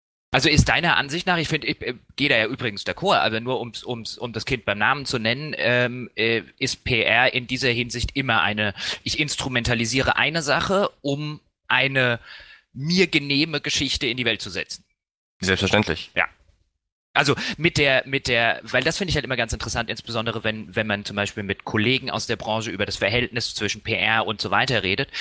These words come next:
Speaker 1: dass auf der anderen Seite ja, deswegen wollte ich es jetzt gerade mal runterdeklinieren, automatisch durch das Wesen der P R jemand sitzt, der dem, was man selber als Journalist eigentlich hat, nämlich sich der Wahrheit verpflichtet zu fühlen, diametral gegenübersteht.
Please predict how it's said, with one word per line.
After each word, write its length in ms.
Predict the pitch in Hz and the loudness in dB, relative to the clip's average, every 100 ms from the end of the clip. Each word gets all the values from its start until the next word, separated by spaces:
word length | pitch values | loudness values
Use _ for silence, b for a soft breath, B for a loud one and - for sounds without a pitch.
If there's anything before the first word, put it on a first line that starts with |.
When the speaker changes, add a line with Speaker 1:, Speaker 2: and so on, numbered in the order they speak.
| B B | B B
Speaker 1:
dass 240 | 120 - | -2 0
auf 160 | 123 - | 0 2
der 140 | 123 | 2
anderen 340 | 110 147 160 147 | 2 2 0 0
Seite 400 | 123 127 143 156 | 2 2 0 -2
ja, 260 | 127 139 | 2 2
deswegen 380 | 160 120 127 123 | 2 0 0 0
wollte 160 | 120 117 | 0 4
ich 60 | |
es 80 | - | 2
jetzt 40 | - | 2
gerade 220 | 104 95 | -4 -2
mal 100 | 95 | -4
runterdeklinieren, 800 | 123 165 98 95 98 95 120 - _ _ _ _ - | -2 -2 -2 -4 -4 -4 -4 -6 _ _ _ _ -2
automatisch 760 | 120 185 170 123 113 147 165 - | 2 2 2 2 4 4 -2 -2
durch 240 | 127 123 | -2 0
das 260 | 113 98 107 | 0 0 2
Wesen 340 | 127 104 82 | 2 4 2
der 140 | 117 110 | 0 0
P 160 | 110 | 2
R 240 | 78 123 151 B B | 4 2 0 B B
jemand 460 | - 123 110 107 107 | -2 0 0 -2 -2
sitzt, 440 | 147 - - - | 0 0 -2 -2
der 120 | 123 | -4
dem, 400 | - 131 175 160 | 0 0 0 0
was 160 | 127 - | 0 0
man 160 | 110 | 0
selber 320 | 107 131 160 - | 2 2 2 0
als 180 | 113 | 0
Journalist 560 | 120 107 101 123 - - | -2 0 0 0 0 0
eigentlich 380 | 98 95 101 117 | 0 0 -2 0
hat, 180 | 135 120 | -2 -2
nämlich 220 | 110 113 | 4 6
sich 240 | - - | 6 2
der 160 | 98 87 | 0 -2
Wahrheit 400 | 127 147 98 - | -2 0 -4 -6
verpflichtet 500 | 101 107 101 - - | -10 -8 -10 -10 -14
zu 100 | 110 | -14
fühlen, 280 | - 113 110 | -10 -10 -6
diametral 540 | 127 123 117 - 98 | -4 -4 -4 0 0
gegenübersteht. 640 | 110 101 113 90 - - | 0 -4 -2 -2 -4 -8